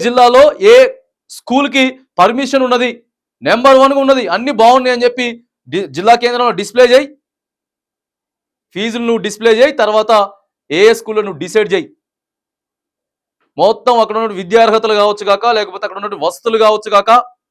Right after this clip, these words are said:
వాటన్నిటిని కూడా నువ్వు చూసి అప్పుడు డిసైడ్ చేయి. ఏదేమైనా కానీ ఇగో పేద మధ్యతరగతి బతుకులు మొత్తం చిన్నాభిన్నం అయిపోతా ఉన్నాయి, రక్తం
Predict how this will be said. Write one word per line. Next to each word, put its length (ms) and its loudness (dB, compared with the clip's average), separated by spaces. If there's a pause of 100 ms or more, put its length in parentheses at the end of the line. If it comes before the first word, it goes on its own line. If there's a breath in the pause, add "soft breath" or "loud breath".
(260)
వాటన్నిటిని 680 -4
కూడా 180 2
నువ్వు 200 0 (840)
చూసి 220 -14 (120)
అప్పుడు 240 -16
డిసైడ్ 280 -6
చేయి. 140 -10 (1300)
ఏదేమైనా 560 -2
కానీ 160 -2 (320)
ఇగో 140 -4 (140)
పేద 220 4 (180)
మధ్యతరగతి 600 -6
బతుకులు 320 -6 (140)
మొత్తం 240 -4 (120)
చిన్నాభిన్నం 560 -8
అయిపోతా 380 -6
ఉన్నాయి, 200 -10 (1300)
రక్తం 420 -2